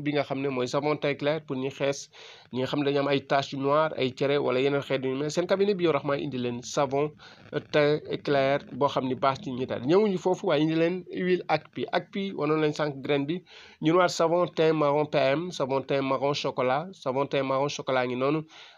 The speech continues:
Ak ñi nga xam ne ñoo ngi ànd ak ñun, dañu seetaan nekk fi ci diwaanu Mbour ak li ko wër, ak li nga xam ne moo di poudre Kigelia, ñu ko dee wax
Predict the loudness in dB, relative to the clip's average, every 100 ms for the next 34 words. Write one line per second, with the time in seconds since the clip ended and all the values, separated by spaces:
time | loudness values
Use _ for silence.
0 | -8 -2 2 2 2 2 2 2 2 0
1 | 0 -2 -2 -2 -2 -2 -2 -2 -6 -2
2 | 2 2 2 0 2 2 2 -2 -6 -6
3 | -4 0 2 2 -2 -8 -20 -20 _ -2
4 | 0 0 0 2 2 2 0 -2 -6 -4
5 | -4 -4 -6 -8 -4 -2 0 2 2 0
6 | -2 -2 0 0